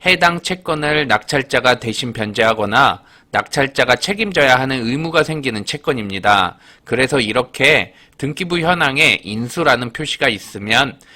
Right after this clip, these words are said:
입찰 대상에서 제외하시기 바랍니다. 그리고 상세 페이지 등기부 현황에 빨간색으로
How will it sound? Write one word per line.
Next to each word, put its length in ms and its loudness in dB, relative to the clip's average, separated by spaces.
입찰 420 -2
대상에서 880 2
제외하시기 600 -2
바랍니다. 840 0
그리고 640 0
상세 460 -2
페이지 680 0
등기부 500 -6
현황에 720 2
빨간색으로 1080 0